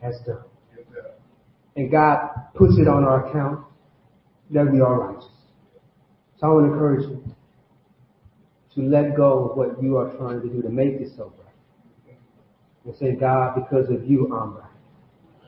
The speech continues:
And because of you now, I'm going to live right. I want to walk right. Because I want to honor you and bring glory to you who died on the cross for me."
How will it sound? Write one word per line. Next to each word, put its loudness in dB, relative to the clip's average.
And -8
because 2
of 2
you 6
now, 2
I'm -2
going 2
to -12
live 2
right. -12
I -12
want -4
to -10
walk 2
right. -4
Because -6
I 0
want 0
to -8
honor 2
you -4
and -8
bring -2
glory 2
to -6
you -18
who 0
died 2
on 0
the -2
cross -6
for -20
me." -20